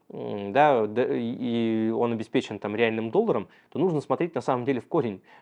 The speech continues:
э, как бы всей этой истории, а чем обеспечен реальный доллар.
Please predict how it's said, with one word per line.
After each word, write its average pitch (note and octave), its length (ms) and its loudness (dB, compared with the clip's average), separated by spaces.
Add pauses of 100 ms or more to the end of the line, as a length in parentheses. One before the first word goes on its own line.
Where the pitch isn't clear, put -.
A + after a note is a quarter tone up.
(120)
э, G2+ 280 -8
как A2 140 -4
бы A2 80 -4
всей B2+ 240 0
этой A2+ 140 -2
истории, D3+ 440 2
а A2+ 60 -12
чем D#3+ 200 -2
обеспечен B2+ 440 -4
реальный C3+ 300 2
доллар. B2 340 0